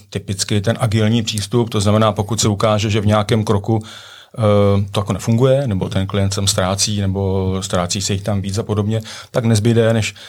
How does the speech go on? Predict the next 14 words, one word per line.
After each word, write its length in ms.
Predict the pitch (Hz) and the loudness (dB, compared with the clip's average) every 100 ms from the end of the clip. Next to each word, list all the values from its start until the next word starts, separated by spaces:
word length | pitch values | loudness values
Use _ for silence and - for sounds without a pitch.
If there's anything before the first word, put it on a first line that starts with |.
| - - | -20 -10
zbalit 400 | 110 98 110 107 | -4 0 0 0
vidlátka 480 | 113 110 113 - 120 | 0 2 2 0 -2
v 60 | - | 0
tu 80 | 120 | 0
danou 260 | 113 110 | 2 0
chvíli, 340 | 104 120 120 120 | 0 0 2 2
vrátit 380 | 113 110 113 | 2 0 -2
se 80 | - | -2
zpátky, 460 | 98 110 110 - 107 | 0 2 0 0 0
předělat 480 | 95 101 110 107 98 | 2 2 2 2 0
to 220 | 107 107 | 0 0
a 60 | |
přijít 220 | 101 107 90 | 0 -4 -4
znovu. 200 | 90 | -6